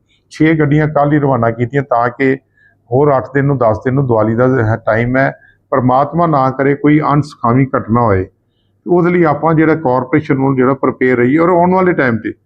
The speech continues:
ਮੇਰਾ, ਆਪਣੀ ਸਾਡੀ ਪ੍ਰਪੋਜ਼ਲ ਹੈ ਕਿ ਸ਼ਹਿਰ ਦੇ ਦੋ ਤਿੰਨ ਜਗ੍ਹਾ 'ਤੇ ਫਾਇਰ ਸਟੇਸ਼ਨ ਵੀ ਨਵੇਂ ਬਣਾਏ ਜਾਣਗੇ, ਇਹ ਵੀ ਸਾਡੀ ਕੋਸ਼ਿਸ਼ ਹੈ।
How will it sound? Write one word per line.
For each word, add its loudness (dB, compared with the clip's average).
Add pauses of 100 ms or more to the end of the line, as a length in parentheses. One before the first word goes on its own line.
(580)
ਮੇਰਾ, 2 (220)
ਆਪਣੀ 0
ਸਾਡੀ 0
ਪ੍ਰਪੋਜ਼ਲ 2
ਹੈ 2
ਕਿ 0
ਸ਼ਹਿਰ 0
ਦੇ 2
ਦੋ 2
ਤਿੰਨ 0
ਜਗ੍ਹਾ 0
'ਤੇ 0 (520)
ਫਾਇਰ 2
ਸਟੇਸ਼ਨ 0
ਵੀ 2
ਨਵੇਂ 2
ਬਣਾਏ 0
ਜਾਣਗੇ, -2 (380)
ਇਹ 2
ਵੀ 2
ਸਾਡੀ 0
ਕੋਸ਼ਿਸ਼ -2
ਹੈ। -6